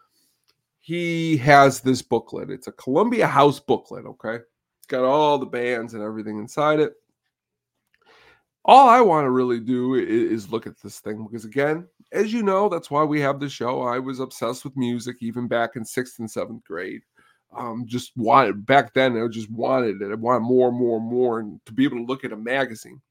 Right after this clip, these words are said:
Well, I had a Sega Genesis controller, okay? And I'll never forget me and this, this gentleman in my class who was a friend. Um,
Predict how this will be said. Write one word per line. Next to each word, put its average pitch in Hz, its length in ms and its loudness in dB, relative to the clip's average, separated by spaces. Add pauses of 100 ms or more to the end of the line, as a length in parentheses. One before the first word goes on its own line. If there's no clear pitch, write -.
(800)
Well, 185 640 6
I 233 240 6
had 175 280 2
a 120 100 0
Sega 165 480 0
Genesis 131 500 -2
controller, - 680 -12 (200)
okay? 117 440 -6
And 113 100 -2
I'll 120 80 -2
never 151 240 -2
forget 123 440 -4 (100)
me 123 300 -2
and 131 120 2
this, 131 200 -4 (400)
this 123 200 -10 (200)
gentleman 117 720 -4 (360)
in 110 80 -12
my 135 140 -2
class 143 480 -4
who 147 140 0
was 120 420 -4
a 180 60 -4
friend. 123 480 -6 (580)
Um, 117 500 2